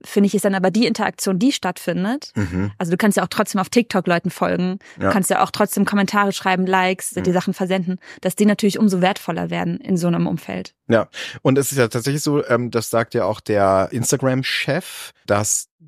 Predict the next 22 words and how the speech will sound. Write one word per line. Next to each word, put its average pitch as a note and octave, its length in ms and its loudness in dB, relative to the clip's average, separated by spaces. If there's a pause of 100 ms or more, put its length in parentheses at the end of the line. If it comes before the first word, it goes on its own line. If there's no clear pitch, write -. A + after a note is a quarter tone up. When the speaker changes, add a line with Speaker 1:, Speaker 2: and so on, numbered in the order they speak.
Speaker 2:
die, G2+ 600 -2
die F#2+ 80 -4
Shares C3+ 680 -2
zum B2 180 -4
Beispiel A2 520 -2
eigentlich, G#2 420 -4
ähm, G2 300 -2 (300)
einen G#2+ 140 -4
größten, G#2 1300 -2
ähm, G2+ 260 -2
Speaker 1:
Mhm. G2 100 -2
Speaker 2:
Value G2 360 0
haben E2+ 240 -4
mittlerweile. E2 500 -6
Das - 240 -12
heißt, G2+ 340 -2 (240)
äh, G2+ 280 0
Shares A#2+ 640 0
pro A2+ 540 0 (140)
Reach C3 500 -2 (160)
quasi C#3+ 520 0
Speaker 1:
Mhm. - 220 -18